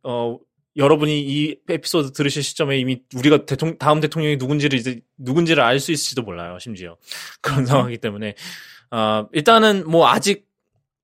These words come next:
Speaker 1: 뭐 이, 이거를 들으셨을 시점에는 뭐 이미 사전 투표는 못 하시겠지만, 어,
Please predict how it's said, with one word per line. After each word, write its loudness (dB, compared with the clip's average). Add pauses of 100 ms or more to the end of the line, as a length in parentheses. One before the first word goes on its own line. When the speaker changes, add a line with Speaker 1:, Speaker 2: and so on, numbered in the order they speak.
Speaker 1:
뭐 4
이, 6 (100)
이거를 6
들으셨을 2
시점에는 0
뭐 -2
이미 -2
사전 -6
투표는 -4
못 -8
하시겠지만, -4
어, -6